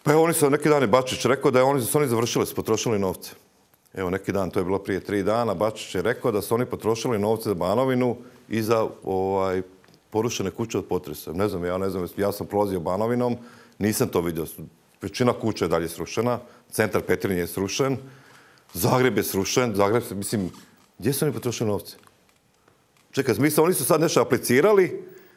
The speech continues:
pa će kao nešto napravit, pa mi trebamo biti sretni.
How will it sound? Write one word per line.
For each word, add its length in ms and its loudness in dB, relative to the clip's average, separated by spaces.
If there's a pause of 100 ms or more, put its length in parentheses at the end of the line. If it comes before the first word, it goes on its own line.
(160)
pa 100 -2
će 120 -2
kao 260 4
nešto 280 4
napravit, 680 4
pa 80 2
mi 180 2
trebamo 220 4
biti 140 0
sretni. 360 0